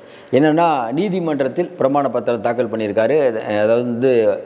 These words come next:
கதறி இருக்காரு அப்படின்னே சொல்லலாம். ஏன்னா, "மன்னிச்சுக்கோங்க, நான் வந்து அந்த மாதிரி பேசலை, அதாவது மாற்றுத்திறனாளியை நான் அந்த மாதிரி புண்படுத்தி பேசியிருந்தா வருத்தம் தெரிவிச்சுக்கிறேங்கிறார்." உண்மையிலே வருத்தம் தெரிவிச்சாருன்னா அவருடைய நடத்தைக்கு நம்மளுக்கு பாராட்டுன்னு தான் சொல்லணும். இப்பயாவது அவருக்கு வந்து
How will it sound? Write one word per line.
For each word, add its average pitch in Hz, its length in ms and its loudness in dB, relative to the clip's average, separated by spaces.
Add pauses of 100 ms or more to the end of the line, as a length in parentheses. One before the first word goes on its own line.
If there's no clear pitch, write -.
கதறி 180 320 4
இருக்காரு 151 40 -2
அப்படின்னே 120 520 0
சொல்லலாம். 117 480 -2
ஏன்னா, 131 320 -2 (680)
"மன்னிச்சுக்கோங்க, 135 840 2
நான் 127 180 0
வந்து 139 200 0
அந்த 131 180 0
மாதிரி 135 260 -2
பேசலை, 113 480 0 (120)
அதாவது 127 260 0
மாற்றுத்திறனாளியை 127 960 -2
நான் 127 160 -4
அந்த 117 180 -2
மாதிரி 131 320 0
புண்படுத்தி 143 360 -2
பேசியிருந்தா 120 540 -2
வருத்தம் 127 380 0
தெரிவிச்சுக்கிறேங்கிறார்." 110 680 0
உண்மையிலே 180 380 0
வருத்தம் 156 360 -2
தெரிவிச்சாருன்னா 147 960 0 (380)
அவருடைய 151 920 2
நடத்தைக்கு 151 500 -2
நம்மளுக்கு 120 200 -2
பாராட்டுன்னு 123 380 0
தான் 127 180 -6
சொல்லணும். 107 260 -6 (160)
இப்பயாவது 131 440 2
அவருக்கு 120 200 0
வந்து 113 580 0